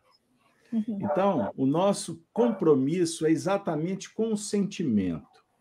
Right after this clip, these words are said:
Speaker 2: Então, dentro desse contexto de muita celebração por esse trabalho gigantesco que foi feito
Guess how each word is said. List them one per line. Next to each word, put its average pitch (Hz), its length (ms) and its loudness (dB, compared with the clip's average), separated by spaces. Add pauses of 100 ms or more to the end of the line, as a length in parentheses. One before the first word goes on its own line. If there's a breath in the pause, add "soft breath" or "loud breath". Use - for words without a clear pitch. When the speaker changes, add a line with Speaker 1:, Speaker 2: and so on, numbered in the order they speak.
(760 soft breath)
Speaker 2:
Então, 214 300 4
dentro 262 400 4
desse 165 600 2
contexto 139 720 0
de 117 120 -4
muita 214 320 0
celebração 139 880 -2
por 143 200 -2
esse 110 560 0 (300)
trabalho 113 560 2
gigantesco 156 800 2
que 110 100 -12
foi 104 220 -2
feito 160 640 2